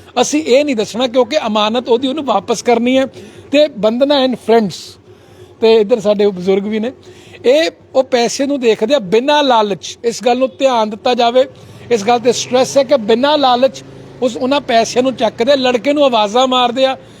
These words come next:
ਲੇਕਿਨ ਲੜਕਾ ਲੁਕ-, ਜਿਹੜਾ ਰੁਕਦਾ ਨਹੀਂ। ਉਸ ਤੋਂ ਬਾਅਦ ਫਿਰ ਇਹ ਭੈਣਾਂ ਇੱਕ ਸਾਈਡ ਤੇ ਬਹਿੰਦੀਆਂ, ਉਹਦੀ ਉਡੀਕ ਕਰਦੀਆਂ, ਕਿਉਂਕਿ ਬੱਚੇ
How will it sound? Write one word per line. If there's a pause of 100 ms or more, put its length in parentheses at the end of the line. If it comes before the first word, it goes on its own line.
(140)
ਲੇਕਿਨ
ਲੜਕਾ
ਲੁਕ-,
ਜਿਹੜਾ
ਰੁਕਦਾ
ਨਹੀਂ। (400)
ਉਸ
ਤੋਂ
ਬਾਅਦ
ਫਿਰ
ਇਹ
ਭੈਣਾਂ
ਇੱਕ
ਸਾਈਡ
ਤੇ
ਬਹਿੰਦੀਆਂ, (440)
ਉਹਦੀ
ਉਡੀਕ
ਕਰਦੀਆਂ,
ਕਿਉਂਕਿ
ਬੱਚੇ